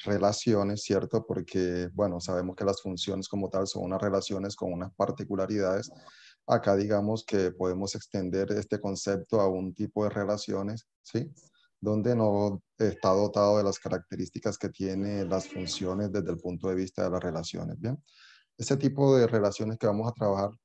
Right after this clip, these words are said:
eh, se pueden llamar funciones, eh, cuya imagen es un conjunto o también las llaman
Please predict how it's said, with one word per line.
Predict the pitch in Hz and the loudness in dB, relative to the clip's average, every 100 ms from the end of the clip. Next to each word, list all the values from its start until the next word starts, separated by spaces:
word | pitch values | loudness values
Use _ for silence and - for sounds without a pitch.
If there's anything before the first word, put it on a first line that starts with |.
| _ | _
eh, | 107 98 92 87 90 87 | -2 0 0 -2 -4 -4
se | 101 | -6
pueden | - 98 98 | -4 -2 0
llamar | 107 101 101 104 | 0 2 0 0
funciones, | - 104 90 - 98 101 113 110 - | -4 -4 -4 -2 -2 0 0 -2 -6
eh, | 107 95 92 - | -4 -2 -4 -6
cuya | - 101 95 | -4 -2 -2
imagen | 90 98 104 107 | 0 -2 0 -2
es | 98 | -4
un | 110 | -4
conjunto | - 110 113 110 110 113 135 | -2 -2 -2 -2 -2 0 0
o | 135 - 110 101 98 95 95 98 _ | 0 0 0 2 2 0 -4 -8 _
también | 107 101 98 | -4 -2 0
las | 104 | 0
llaman | 101 101 107 110 | 0 0 -2 -4